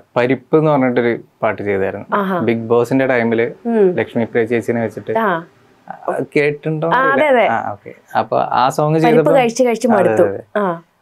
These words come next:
Speaker 1: അത് ഞാന് കേറുന്ന് തീരെ പ്രതീക്ഷിച്ച
Speaker 2: ആഹാ.
Speaker 1: സോങ് ആയിരുന്നില്ല.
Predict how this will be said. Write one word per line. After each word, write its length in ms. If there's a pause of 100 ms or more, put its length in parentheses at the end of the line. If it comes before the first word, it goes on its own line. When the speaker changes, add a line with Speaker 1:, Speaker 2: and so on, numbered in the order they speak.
(120)
Speaker 1:
അത് 160
ഞാന് 760 (380)
കേറുന്ന് 420
തീരെ 200
പ്രതീക്ഷിച്ച 500
Speaker 2:
ആഹാ. 360
Speaker 1:
സോങ് 260
ആയിരുന്നില്ല. 520